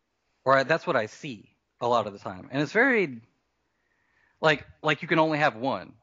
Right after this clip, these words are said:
Or, like, you can <laughs> only have them be, like, one style or something. Which is weird because if you look at, like, Alicia Fox or, like, a, a Big Swole or,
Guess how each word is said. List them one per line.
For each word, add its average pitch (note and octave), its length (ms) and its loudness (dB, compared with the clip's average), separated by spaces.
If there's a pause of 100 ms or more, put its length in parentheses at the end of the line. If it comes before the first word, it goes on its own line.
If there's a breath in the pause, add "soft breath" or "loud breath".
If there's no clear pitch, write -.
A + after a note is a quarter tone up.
Or, B2 100 -4
like, B2+ 180 0
you B2 60 -16
can B2 180 -10
<laughs> - 40 -4
only F3 180 2
have - 160 -2
them F3 200 -6
be, F#3 60 -4
like, E3+ 320 -6
one C#3 120 -4
style A#2+ 340 -2
or G2+ 80 -6
something. G#2 280 -12 (280 loud breath)
Which D#3+ 180 -2
is D3 120 -10
weird G#3 220 2
because C#3+ 220 2
if C#3 100 -6
you D3+ 100 -4
look F#3 160 -2
at, C3+ 200 -2 (460 soft breath)
like, B2+ 160 0
Alicia C#3 320 -2
Fox C3+ 420 4
or, A#2+ 120 0
like, A2+ 200 0
a, G#2+ 300 -2 (540)
a - 120 -10
Big C3+ 220 2
Swole B2+ 600 4
or, G2 380 -2